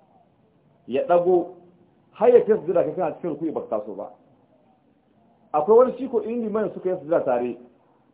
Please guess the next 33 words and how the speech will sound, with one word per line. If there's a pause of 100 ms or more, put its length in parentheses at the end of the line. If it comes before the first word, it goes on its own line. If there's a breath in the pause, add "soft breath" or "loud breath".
(200)
in
liman
ya
ɗago,
shi
ko
yana
cikin
sujada
bai
ɗagowa, (600)
sai
har
an
tashi
tsaye, (140)
suna
nan
sai
an
goshi
ne
ƙasa. (800)
Su
ma
duk
waɗannan
an
ce
sun
aikata
abin
da